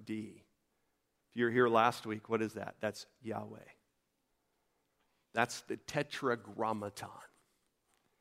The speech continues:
That's the name the Lord uses as his signature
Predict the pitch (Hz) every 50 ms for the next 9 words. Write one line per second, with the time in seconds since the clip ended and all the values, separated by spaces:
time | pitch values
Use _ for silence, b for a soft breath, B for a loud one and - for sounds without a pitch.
0 | b b b b b b - 139 143 160 156 - - - - 139 127 123 135 139
1 | 147 151 151 139 127 123 123 131 139 135 127 117 107 113 135 151 160 151 160 156
2 | 147 - - 139 147 147 131 - - 135 120 - - - - - 165 170 156 180
3 | 175 165 160 - - 190 180 170 170 170 160